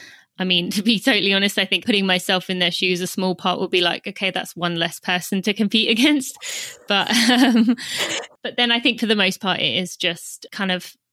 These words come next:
you know, you do you, I'm gonna keep training. And, uh, I've had a few people who I think have kind of said, "Y-, you, the way you spoke about things made me consider myself and my body." So I feel proud that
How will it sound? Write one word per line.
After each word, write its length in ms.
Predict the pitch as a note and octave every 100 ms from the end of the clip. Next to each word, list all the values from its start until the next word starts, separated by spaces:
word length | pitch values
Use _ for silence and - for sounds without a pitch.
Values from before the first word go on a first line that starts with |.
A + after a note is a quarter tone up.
| -
you 160 | G#3+
know, 80 | F#3+
you 260 | F3+ F#3+ F#3+
do 100 | G3
you, 580 | F3+ F3+ F3+ F3 F3+ F#3+
I'm 180 | F3+ F3+
gonna 180 | F3+ F3
keep 260 | G3 -
training. 560 | - F3+ F3 F3 F3 F3+ C4+
And, 320 | F#3 F3+ F3+
uh, 260 | F3+ F3 F3
I've 140 | F#3+ G3+
had 140 | C4
a 60 | A3
few 220 | G#3 G3+
people 320 | G#3 G3 F#3+
who 120 | F#3
I 100 | E3+
think 380 | F#3 F#3+ F3+ - -
have 260 | F3+ - -
kind 160 | F#3
of 100 | F3
said, 380 | - F3 E3+ - _ _ _ _ _ - _ -
"Y-, 60 | G3 -
you, 300 | - F#3+ F#3 -
the 140 | G3
way 180 | F3+ F3+
you 220 | F3+ F3+
spoke 300 | - F#3 F3
about 280 | F3 E3+ -
things 260 | F3 F3 -
made 220 | F3 E3
me 220 | F3 E3+
consider 640 | F3+ F3+ - F3+ F3 E3 -
myself 600 | F3+ F#3 F3 - F3 F3
and 100 | G3+
my 160 | F3 E3
body." 380 | F3+ E3+ E3+ E3+
So 340 | - E3+ E3 E3 _ -
I 100 | F#3
feel 180 | - F#3+
proud 480 | - F#3+ F3 E3+ E3+ G3
that 200 | E3